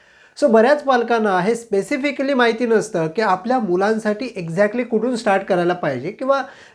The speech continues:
जे क्लासेस अव्हेलेबल आहेत, जे कोर्सेस अव्हेलेबल आहेत, त्याच्यातलं माझ्या मुलाला कुठला क्लास योग्य आहे. So आता पुढच्या महिन्यामध्ये, म्हणजे नवीन वर्षामध्ये जानेवारी महिन्यात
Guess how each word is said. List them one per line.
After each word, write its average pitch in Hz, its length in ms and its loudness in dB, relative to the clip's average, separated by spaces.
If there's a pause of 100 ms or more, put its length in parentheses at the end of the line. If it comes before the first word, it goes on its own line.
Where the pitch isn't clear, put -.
(160)
जे 240 160 0
क्लासेस 220 520 0
अव्हेलेबल 185 520 2
आहेत, 156 160 0
जे 202 100 0
कोर्सेस 208 480 -2
अव्हेलेबल 190 500 2
आहेत, 147 260 -2
त्याच्यातलं 226 480 -4
माझ्या 156 540 -2
मुलाला 170 580 -2
कुठला 190 380 -2
क्लास 196 560 -2 (160)
योग्य 160 260 -2
आहे. 123 220 -6 (480)
So 294 100 8
आता 247 180 2
पुढच्या 247 420 0
महिन्यामध्ये, 220 640 2
म्हणजे 180 240 -2
नवीन 196 280 2
वर्षामध्ये 202 760 0
जानेवारी 196 440 2
महिन्यात 196 520 -4